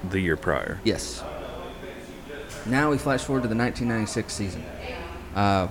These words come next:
Speaker 2: some of the season that I, some of my first memories come out of is being, like, six or seven. Some of these memories,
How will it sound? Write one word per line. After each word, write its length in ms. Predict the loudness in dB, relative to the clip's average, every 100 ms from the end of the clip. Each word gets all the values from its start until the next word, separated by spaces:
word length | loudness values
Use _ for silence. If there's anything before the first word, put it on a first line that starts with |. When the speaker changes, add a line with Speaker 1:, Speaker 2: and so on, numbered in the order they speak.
| -2
Speaker 2:
some 220 | 0 4 6
of 40 |
the 80 | 4
season 560 | 4 2 2 2 0 0 -6 -10 -10 -10 -2
that 180 | 2 2 2
I, 360 | 4 4 2 0 -6 -12 -12 -12 -12 -12 -8
some 260 | 4 6
of 80 | 8
my 120 | 6
first 340 | 4 2 2 2
memories 460 | 2 2 0 -4 -8 -12 -12 -2
come 160 | 0 2
out 160 | 0
of 260 | -2 -4 -8 -14 -14 -14 -12 -2
is 80 |
being, 180 | 4 4
like, 160 | 4 0
six 240 | 0 0 0
or 60 |
seven. 360 | 0 0 0 -2
Some 220 | 2 4
of 60 | 4
these 180 | 2
memories, 520 | 0 0 0 -4 -6